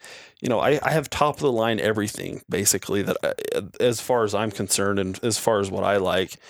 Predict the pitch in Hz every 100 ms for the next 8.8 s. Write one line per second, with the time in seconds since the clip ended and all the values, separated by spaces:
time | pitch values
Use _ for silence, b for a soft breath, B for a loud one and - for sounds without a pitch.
0 | B B - 104 95 92 107 - - 120
1 | 117 139 143 127 113 - - 120 117 101
2 | - - 117 - 107 110 - 143 143 131
3 | 107 - 110 117 110 104 104 101 110 110
4 | 101 - - - 120 113 - - 107 -
5 | 110 113 107 104 120 - 104 98 87 76
6 | - B B B B - 139 - 208 208
7 | 156 175 185 165 110 95 - 156 151 170
8 | 147 - 170 165 135 120 117